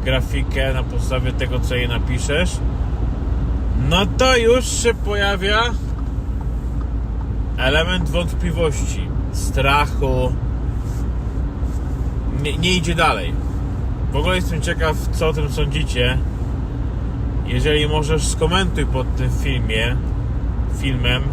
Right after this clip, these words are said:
twoje zdanie. Czym tak naprawdę dana osoba się kieruje? Jakiego rodzaju emocją? Nie wiem, może oczekiwaniami? Może zraziła się czymś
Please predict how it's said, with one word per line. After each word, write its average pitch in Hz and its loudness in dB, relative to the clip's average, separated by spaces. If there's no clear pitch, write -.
twoje 269 2
zdanie. 220 2
Czym 226 2
tak 226 2
naprawdę 185 0
dana 170 2
osoba 175 2
się - 0
kieruje? 151 2
Jakiego 160 2
rodzaju 156 2
emocją? 147 0
Nie 123 -2
wiem, 117 0
może 117 2
oczekiwaniami? 123 0
Może - 0
zraziła 123 0
się 135 0
czymś 131 0